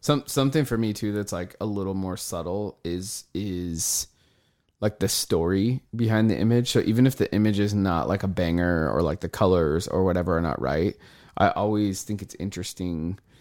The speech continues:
when people tell a story with the picture, when you can look at it and be like, "Oh, like, this element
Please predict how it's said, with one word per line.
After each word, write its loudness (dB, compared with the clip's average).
when 0
people 0
tell 2
a -2
story 2
with -4
the -8
picture, -4
when -4
you -6
can -8
look -10
at -4
it -6
and -8
be -6
like, -8
"Oh, 2
like, -4
this 0
element 0